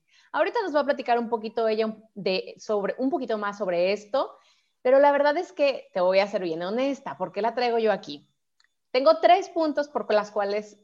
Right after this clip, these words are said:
lo traigo yo aquí. Número uno es que ella es fundadora de la iniciativa del directorio mundial, del directorio de personas de Latinoamérica también enfocadas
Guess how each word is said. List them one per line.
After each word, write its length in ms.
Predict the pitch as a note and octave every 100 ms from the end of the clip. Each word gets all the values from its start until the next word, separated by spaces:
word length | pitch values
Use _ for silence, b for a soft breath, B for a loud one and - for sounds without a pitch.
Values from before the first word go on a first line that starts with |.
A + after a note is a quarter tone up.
| -
lo 160 | F3
traigo 240 | F3+ F3+ F3+
yo 120 | E3+
aquí. 360 | D#3+ C2+ - -
Número 340 | B3 F4+ E4+
uno 420 | D4+ D4+ D#4 F4 -
es 320 | A3+ A#3 A3+
que 240 | B3 B3 -
ella 380 | A3 A3 A3
es 180 | G#3+ G#3
fundadora 960 | - D4 D4 C4+ A3+ A3 G#3+ A3 A3+ _
de 440 | F#3+ F#3+ G#3 G#3+ G#3+
la 160 | G3 F#3+
iniciativa 1040 | G3 G3 G3+ F#3 - A#3 A#3 A3 G#3+ G#3
del 180 | F#3 F3+
directorio 680 | F#3+ F#3+ - A#3+ A#3+ B3+ B3+
mundial, 840 | A3 A3 G#3+ F#3+ G3+ F#3 G3 G3+ B -
del 120 | C4
directorio 720 | C4 C4+ C4 - C4 C4+ C4+ A3+
de 360 | G#3+ A#3 - - -
personas 840 | A3 G3+ - A#3+ A3+ G#3+ A3 A3 -
de 180 | F#3+
Latinoamérica 800 | F3+ F3+ F3+ F3+ F#3 G3+ G#3 A3
también 320 | A3+ G3+ F3+ F#3
enfocadas 640 | F#3+ F3+ F#3+ F3+ F#3 G3